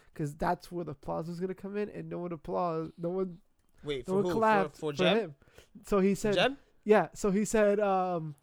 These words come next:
Speaker 1: "You can clap, please," and then everyone clapped, and then he went right back to the speech. It was pretty funny.
Speaker 2: That's
Speaker 1: Let me see,
Speaker 2: awful.
Speaker 1: let me see
Speaker 2: That's
Speaker 1: if I
Speaker 2: so
Speaker 1: can, let me see if I
Speaker 2: sad.
Speaker 1: can find it.
Speaker 2: That is so sad, dude.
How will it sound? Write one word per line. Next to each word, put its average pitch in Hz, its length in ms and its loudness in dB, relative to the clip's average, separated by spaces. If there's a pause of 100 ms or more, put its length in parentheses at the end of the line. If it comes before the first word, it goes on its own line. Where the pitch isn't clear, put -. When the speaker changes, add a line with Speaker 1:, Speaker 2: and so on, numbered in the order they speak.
Speaker 1:
"You 190 100 -4
can 170 140 -2
clap, 185 340 2
please," 143 400 -4 (1080)
and 220 100 6
then 208 160 8
everyone 208 420 4
clapped, 208 540 4 (300)
and 262 100 6
then 269 140 8
he 277 80 0
went 254 180 6
right 233 220 2
back 233 160 0
to 247 160 -6
the 220 80 -8
speech. 247 420 -4 (400)
It 226 120 4
was 349 140 6
pretty 339 220 0
funny. 175 460 -2 (340)
Speaker 2:
That's 139 340 -4
Speaker 1:
Let - 40 -8 (160)
me - 80 6
see, 254 160 -2
Speaker 2:
awful. 117 160 -4
Speaker 1:
let 127 180 -4
me 240 60 -6
see - 20 0
Speaker 2:
That's - 0 -
Speaker 1:
if - 0 -
I 254 40 -2
Speaker 2:
so 143 60 0
Speaker 1:
can, 139 40 2
let - 20 0
me 135 60 -2
see - 160 -8
if 131 260 -2
I 120 40 -2
Speaker 2:
sad. 220 100 -4
Speaker 1:
can 170 100 -8
find 156 300 -6
it. 143 120 -8 (520)
Speaker 2:
That 143 180 0
is 170 80 0
so 196 140 -2
sad, 156 360 -2
dude. 135 360 -6